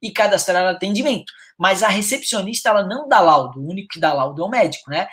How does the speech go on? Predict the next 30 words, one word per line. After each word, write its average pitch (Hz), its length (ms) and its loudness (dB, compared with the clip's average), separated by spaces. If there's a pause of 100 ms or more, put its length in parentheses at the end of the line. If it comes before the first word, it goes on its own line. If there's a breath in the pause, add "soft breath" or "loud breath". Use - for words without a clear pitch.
(280 loud breath)
Então, 220 200 -2
assim, 214 340 -2
vejam, 170 460 -2
isso 185 220 -2
aqui - 260 -4
é - 20 0
uma 240 160 0
forma 208 320 2
bem 214 260 -2
simples 208 640 -2
de 175 60 2
eu 226 100 4
entender 202 520 0 (300 loud breath)
quem 175 160 -6
são 269 200 2
os 254 100 0
usuários 190 420 4
do 160 80 -2
meu 156 100 0
sistema, 131 500 -6 (280)
quais 190 180 6
são 254 180 0
as - 160 0
funcionalidades 202 1120 0
do 156 80 -12
meu 147 120 -8
sistema 139 560 -10 (280 loud breath)
e 220 140 2
o 254 100 -2
que 302 380 -6